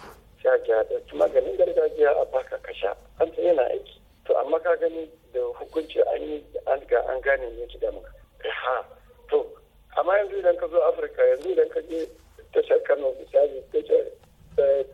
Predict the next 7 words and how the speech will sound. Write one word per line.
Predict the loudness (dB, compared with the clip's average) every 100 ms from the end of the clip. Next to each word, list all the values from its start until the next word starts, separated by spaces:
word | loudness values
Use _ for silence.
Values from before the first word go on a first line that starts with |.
| -6 -4
eh, | 0 -2 -2 -2 0
Kofar | 4 2 4
Mata, | 2 4 0 -2 -18 -20 _ 2
eh, | 4 6 4 0 0
za | 2
ka | 2
ji | -6